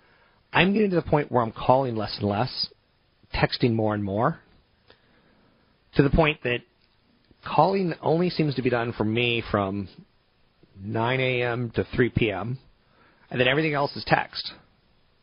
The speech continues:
So a company that only does text are they in the right place at the right time? Kind of. So why is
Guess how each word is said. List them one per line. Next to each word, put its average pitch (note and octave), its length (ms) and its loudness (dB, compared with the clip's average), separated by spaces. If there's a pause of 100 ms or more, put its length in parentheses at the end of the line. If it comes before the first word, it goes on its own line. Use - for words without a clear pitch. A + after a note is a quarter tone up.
(1300)
So C#3+ 220 6
a B2+ 40 -2
company G3+ 360 0
that E3 160 -2
only D3+ 220 0
does C3+ 280 -2
text - 420 0 (1040)
are C3 140 4
they C#3 120 2
in C3+ 80 -2
the B2+ 80 -4
right A2+ 240 -4
place C3+ 180 0
at - 40 -10
the G#2+ 80 -2
right A#2+ 120 -2
time? C#3 140 2
Kind C3+ 320 0
of. C3 100 -2 (2250)
So - 140 2
why D#3 220 0
is - 140 -4